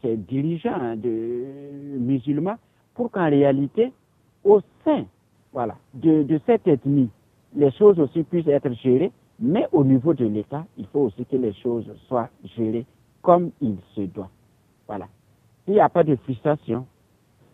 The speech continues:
si une partie de la population n'est pas délaissée, comment développer effectivement cette partie du pays pour que les choses aillent mieux ?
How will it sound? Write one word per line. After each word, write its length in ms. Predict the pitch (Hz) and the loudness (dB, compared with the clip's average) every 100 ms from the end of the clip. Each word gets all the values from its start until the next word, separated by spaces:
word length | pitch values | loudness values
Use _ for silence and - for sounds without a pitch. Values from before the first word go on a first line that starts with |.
| _ | _
si 60 | - | -4
une 360 | 202 175 214 214 | -4 -2 -2 2
partie 360 | 160 151 180 | 4 4 2
de 80 | 160 | 2
la 160 | 143 135 | 2 2
population 640 | 165 151 160 147 - 147 | -2 -2 0 0 0 0
n'est 100 | 131 | 0
pas 180 | - 143 | 0 -2
délaissée, 540 | 127 117 120 123 202 - _ - | 0 0 0 0 -4 -6 _ -6
comment 240 | 262 214 | -2 -2
développer 880 | 127 147 160 143 175 175 - 127 - | 0 2 2 2 2 2 0 -2 -2
effectivement 500 | 147 135 117 135 160 - | -2 -2 -4 -4 -4 -4
cette 140 | - | -4
partie 420 | - 123 - 156 | -2 -2 -2 -4
du 120 | 131 117 | -4 -8
pays 320 | - 131 165 _ _ _ _ | -4 -2 -2 _ _ _ _
pour 140 | 190 | -2
que 80 | 185 | 2
les 160 | 151 120 | 2 2
choses 340 | - 170 127 - | 0 -4 -4 -2
aillent 180 | 139 131 | 2 2
mieux ? 240 | 120 107 | 2 0